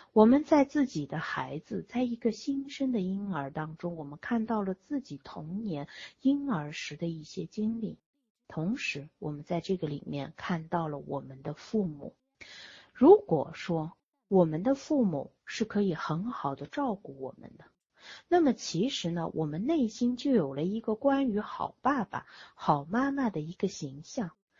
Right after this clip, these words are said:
这种形象不是用语言，不是用任何形容词，也不是用概念可以标定的，这是一种非常真实的感受。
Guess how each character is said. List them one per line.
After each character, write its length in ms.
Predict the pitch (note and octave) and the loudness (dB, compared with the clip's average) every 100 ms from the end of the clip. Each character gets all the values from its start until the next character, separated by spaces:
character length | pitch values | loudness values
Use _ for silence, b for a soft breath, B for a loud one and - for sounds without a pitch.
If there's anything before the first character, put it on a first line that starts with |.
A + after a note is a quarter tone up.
| B - | B -4
这 160 | - F#4 | 0 2
种 180 | D#3 D3 | 0 -6
形 300 | - C#3+ D3+ | -14 -14 -8
象 260 | - E3+ B B | -4 -4 B B
不 100 | - | -4
是 180 | F#3+ A#3 | 0 2
用 280 | A3 A3 F#3 | 2 2 0
语 220 | D3 C3+ | -4 -10
言， 380 | C3 C3 C3+ E3 | -8 -6 -6 -6
不 80 | - | -8
是 160 | A#3+ C4 | -2 2
用 220 | C4+ B3+ | 2 2
任 200 | C#4 B3 | 2 0
何 180 | - E3+ | 0 -4
形 380 | - D3 D#3 G#3+ | -4 -6 -4 -4
容 220 | C#3+ D#3 | -4 -8
词， 240 | - D3+ | -10 -6
也 120 | C#3+ | -6
不 160 | A#2 E3+ | -4 -4
是 140 | - | 0
用 220 | A#3 G#3 G3 | 0 -2 0
概 260 | D4 B3+ | 4 4
念 260 | F#3+ E3+ C#3+ | 2 -2 -6
可 140 | - | -4
以 140 | E3 - | -6 -2
标 240 | - F#3+ G3 | 2 4 2
定 240 | G3+ G3 D3 | 0 -2 -2
的， 60 | - _ B B B - | -14 _ B B B -2
这 120 | A#3+ | 0
是 140 | - | 2
一 140 | G#3+ G#3 | 0 0
种 220 | C3 C3+ | -4 -6
非 280 | - A3+ A#3 | 2 4 4
常 300 | - C#3+ D#3 | -2 -8 -4
真 340 | - A#3+ A#3+ A#3+ | 2 2 2 -2
实 240 | - C3 | -6 -6
的 120 | C#3+ | -6
感 260 | C#3 - - | -6 -8 -8
受。 280 | - - | -12 -10